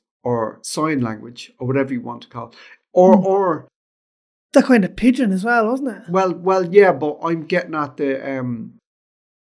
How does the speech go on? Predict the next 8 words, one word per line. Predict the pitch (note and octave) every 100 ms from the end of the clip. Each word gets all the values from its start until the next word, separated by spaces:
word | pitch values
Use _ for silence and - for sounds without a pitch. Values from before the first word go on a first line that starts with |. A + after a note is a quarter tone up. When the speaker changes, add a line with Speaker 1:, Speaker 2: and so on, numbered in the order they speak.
| _
Speaker 1:
on | F3 F3+ E3
the, | E3 D#3+
on | E3 D#3+
the | D#3+ D#3 C3+ B2+
railroad | E3 F3 G3 F#3 E3+ C#3+ - -
in | C3
America | B2+ C3+ C3+ C3 - _ _ _ _ _ _ _ _ _
now, | C#3 C#3 B2+ F#2